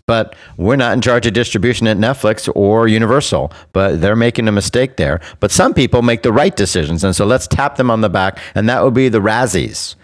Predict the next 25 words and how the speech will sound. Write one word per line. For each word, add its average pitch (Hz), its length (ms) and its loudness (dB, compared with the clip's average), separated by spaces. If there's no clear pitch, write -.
They, 104 160 2
of 110 120 -2
course, 110 260 0
do 110 140 -2
their 98 140 2
annual 107 340 2
awards, 107 320 2
ha 156 240 2
ha, 143 200 2
where 131 120 2
they 131 100 2
mock 117 320 0
really 104 220 2
bad 95 260 -2
movies. 80 400 0
This 196 340 0
year, 78 300 0
they 104 180 0
nominated 123 500 2
as 104 140 0
Best 110 360 -2
Actress 113 500 -4
a 101 100 -4
twelve-year-old 120 1080 2
child. 82 520 -4